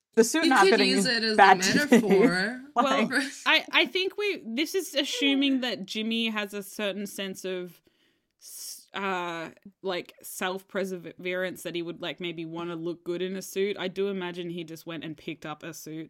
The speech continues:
Speaker 3: at some point.
Speaker 1: All right, don't justify their bad write-, their bad
Speaker 3: <laughs>
Speaker 1: visuals.
Speaker 3: I'm just saying, it could work for
Speaker 1: Steal
Speaker 3: Jimmy
Speaker 1: from
Speaker 3: Bean just
Speaker 1: Ocean
Speaker 3: to get
Speaker 1: M P three.
Speaker 3: it
Speaker 1: Don't do their
Speaker 3: out.
Speaker 1: job for them.
Speaker 3: <laughs>
Speaker 2: Jimmy could have a thing where he doesn't like when stuff touches him, like, and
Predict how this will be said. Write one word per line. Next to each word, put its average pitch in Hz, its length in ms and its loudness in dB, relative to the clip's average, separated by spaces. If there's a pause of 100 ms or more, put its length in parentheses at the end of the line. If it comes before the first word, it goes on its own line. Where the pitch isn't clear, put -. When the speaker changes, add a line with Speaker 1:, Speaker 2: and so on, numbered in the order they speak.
Speaker 3:
at 160 160 -12
some 151 220 -12
point. 156 420 -8 (400)
Speaker 1:
All 175 100 -2
right, 151 320 -2
don't 247 300 4
justify 165 500 0
their 147 160 -4
bad 135 300 0
write-, 123 320 -4
their 180 200 0
bad 262 520 6
Speaker 3:
<laughs> 196 420 -4
Speaker 1:
visuals. 156 1000 -4 (600)
Speaker 3:
I'm 262 180 4
just 277 140 0
saying, 156 200 -8
it 190 120 -6
could 220 160 -2
work 180 180 -4
for 196 100 -8
Speaker 1:
Steal 170 240 -2
Speaker 3:
Jimmy 175 40 -4
Speaker 1:
from 175 100 -6
Speaker 3:
Bean - 80 -4 (100)
just 180 120 -6
Speaker 1:
Ocean 165 120 -4
Speaker 3:
to - 60 -10
get - 40 -6
Speaker 1:
M 156 40 -8
P - 60 -10
three. 160 120 -2
Speaker 3:
it 208 60 -4
Speaker 1:
Don't 185 200 2
do 202 120 2
their 185 120 4
Speaker 3:
out. 175 60 -4
Speaker 1:
job 151 260 2
for 147 160 -4
them. 151 240 -4 (400)
Speaker 3:
<laughs> - 380 -8
Speaker 2:
Jimmy 339 360 2
could 359 160 2
have 311 240 4
a 277 60 0
thing 226 320 0
where 220 120 2
he 240 120 2
doesn't 208 320 0
like 185 180 0
when 196 220 -4
stuff - 380 -2
touches 190 440 -2
him, 190 420 -8
like, 165 200 -6
and 160 260 -10